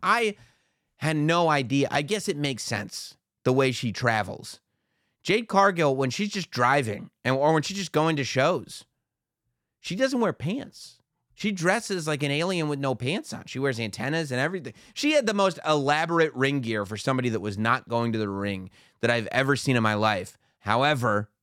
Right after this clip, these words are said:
she looked like a star. She looked like a big-time star.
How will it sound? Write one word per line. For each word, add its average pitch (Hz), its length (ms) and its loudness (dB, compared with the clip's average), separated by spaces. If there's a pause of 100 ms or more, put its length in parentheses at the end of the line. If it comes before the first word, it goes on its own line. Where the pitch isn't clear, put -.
(880)
she - 160 -12
looked 95 180 -10
like 113 140 -4
a 175 40 -4
star. 190 460 0 (1080)
She - 160 -14
looked 104 240 -4
like 131 140 2
a 135 60 2
big-time 156 480 0
star. 196 500 2